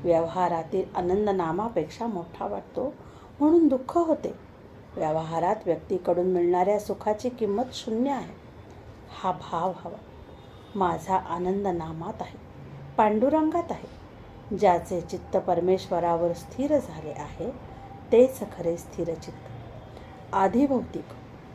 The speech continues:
सुखदुःखातही नाम स्थिर असावे. डोळे मिटल्याशिवाय ध्यानाचा आनंद मिळाला पाहिजे.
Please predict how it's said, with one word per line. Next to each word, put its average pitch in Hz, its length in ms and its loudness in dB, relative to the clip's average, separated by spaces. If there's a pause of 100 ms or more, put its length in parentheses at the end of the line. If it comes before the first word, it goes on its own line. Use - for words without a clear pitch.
(180)
सुखदुःखातही 175 1000 -2 (420)
नाम 190 380 4
स्थिर - 380 -4
असावे. - 440 -8 (680)
डोळे 190 380 6
मिटल्याशिवाय 175 760 0 (540)
ध्यानाचा 202 600 2
आनंद 190 580 0 (180)
मिळाला 180 400 2
पाहिजे. 165 400 -4